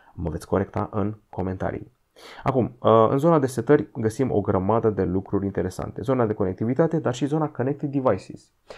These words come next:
Aici vei găsi cam tot ce contează. Căștile tale Samsung, ceasul tău Samsung, alte dispozitive, uh,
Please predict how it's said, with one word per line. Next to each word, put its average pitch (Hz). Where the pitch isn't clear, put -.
Aici 151
vei 151
găsi 151
cam 147
tot 135
ce 127
contează. 113
Căștile 120
tale 123
Samsung, -
ceasul 110
tău 113
Samsung, 104
alte 104
dispozitive, 107
uh, -